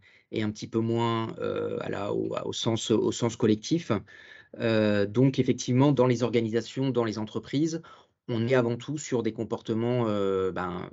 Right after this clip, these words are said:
oui, ce que vous appelez, euh, individu-, individualiste, mais de, de toutes les, de toutes les parties prenantes, hein, euh, des dirigeants comme, euh, comme des, euh,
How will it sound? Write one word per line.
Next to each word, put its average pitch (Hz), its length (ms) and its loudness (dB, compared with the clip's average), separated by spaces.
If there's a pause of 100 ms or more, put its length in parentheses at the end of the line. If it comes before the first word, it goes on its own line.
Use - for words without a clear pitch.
(140)
oui, 127 120 -4
ce - 60 -8
que - 120 -10
vous 98 180 -6
appelez, 110 300 0
euh, 98 320 0
individu-, 98 480 -2
individualiste, 117 580 0
mais 127 80 4
de, 123 220 6 (400)
de 117 160 0
toutes 131 240 -4
les, 127 260 6
de 117 100 0
toutes - 200 -6
les 131 80 2
parties 131 240 -4
prenantes, 147 420 0
hein, 117 280 -2
euh, 98 380 0
des 101 140 -2
dirigeants 110 640 -2
comme, 113 340 0
euh, 101 360 -2 (100)
comme 110 180 0
des, 98 260 2
euh, 95 220 2